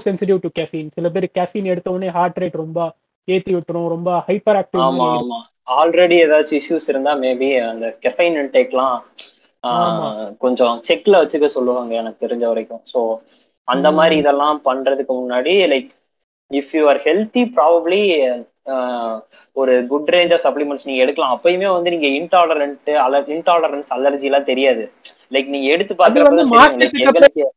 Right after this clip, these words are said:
Speaker 1: எப்படி தெரியும்னு எனக்கு தெரியாது. நீ உங்களை எடுத்து பார்த்தா
Speaker 2: ஆ,
Speaker 1: தானே உங்களுக்கு
Speaker 2: அதுதான்.
Speaker 1: அலர்ஜி
Speaker 2: அதான்,
Speaker 1: சொல்லும்.
Speaker 2: அதான்.
Speaker 1: அலர்ஜி
Speaker 2: எடுத்து பாக்குறப்பதான் தெரியும்.
Speaker 1: உங்களோட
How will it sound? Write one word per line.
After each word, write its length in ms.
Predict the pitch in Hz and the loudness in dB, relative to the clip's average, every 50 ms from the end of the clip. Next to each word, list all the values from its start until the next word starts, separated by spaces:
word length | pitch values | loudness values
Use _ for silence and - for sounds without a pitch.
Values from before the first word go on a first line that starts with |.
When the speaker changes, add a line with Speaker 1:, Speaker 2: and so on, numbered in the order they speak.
| _ _ | _ _
Speaker 1:
எப்படி 280 | - - 202 - 262 - | -20 -16 -10 -10 -10 -8
தெரியும்னு 280 | - - 247 247 240 226 | -6 -2 0 0 2 2
எனக்கு 200 | 208 208 190 - | 0 0 -2 -2
தெரியாது. 540 | 202 185 196 196 185 175 151 151 143 143 _ _ - - | -2 -2 0 0 0 0 -2 -6 -10 -12 _ _ -20 -16
நீ 120 | - 180 180 | -10 -8 -8
உங்களை 320 | 190 190 196 196 190 175 | -4 -2 0 0 2 2
எடுத்து 260 | 185 202 233 240 - | 2 2 2 2 2
பார்த்தா 80 | 254 247 | 2 4
Speaker 2:
ஆ, 140 | 254 240 - | 4 6 6
Speaker 1:
தானே 140 | - 185 180 | 6 6 4
உங்களுக்கு 360 | 165 233 220 208 - - 170 | 4 0 0 -2 -2 -2 -2
Speaker 2:
அதுதான். 560 | 170 180 165 147 135 131 123 120 117 113 - _ _ _ _ _ _ _ _ _ | -2 -4 -4 -6 -6 -10 -12 -14 -16 -18 -20 _ _ _ _ _ _ _ _ _
Speaker 1:
அலர்ஜி 140 | - - - | -14 -6 -2
Speaker 2:
அதான், 100 | 170 175 | -2 0
Speaker 1:
சொல்லும். 280 | 160 160 156 147 139 | 2 2 2 2 2
Speaker 2:
அதான். 40 | 143 | 2
Speaker 1:
அலர்ஜி 140 | 175 175 202 | 2 2 2
Speaker 2:
எடுத்து 240 | 214 180 170 - 165 | 2 2 0 -4 0
பாக்குறப்பதான் 520 | 160 165 156 156 156 151 147 160 170 170 302 | 0 0 2 2 0 0 0 0 0 0 0
தெரியும். 300 | - 147 - 262 269 254 | 0 -2 -2 0 0 0
Speaker 1:
உங்களோட 120 | 247 240 | 0 0